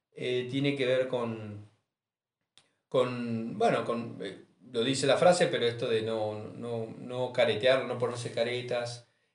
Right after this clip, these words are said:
Más importante que, que caerle a todo el mundo bien es como consolidar la propia personalidad.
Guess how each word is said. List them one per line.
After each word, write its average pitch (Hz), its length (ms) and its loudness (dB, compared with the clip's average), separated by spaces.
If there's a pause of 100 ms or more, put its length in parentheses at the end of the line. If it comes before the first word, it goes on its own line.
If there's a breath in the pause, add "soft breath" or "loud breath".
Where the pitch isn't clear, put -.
(120)
Más 160 300 4
importante 151 600 6
que, 123 240 -4
que 117 120 -10
caerle 127 300 6
a 120 80 4
todo 131 140 2
el 127 60 0
mundo 131 220 -2
bien 139 480 0
es 113 380 -8
como 113 300 -14
consolidar 110 560 0
la 110 160 2
propia 110 420 -2
personalidad. 113 880 -6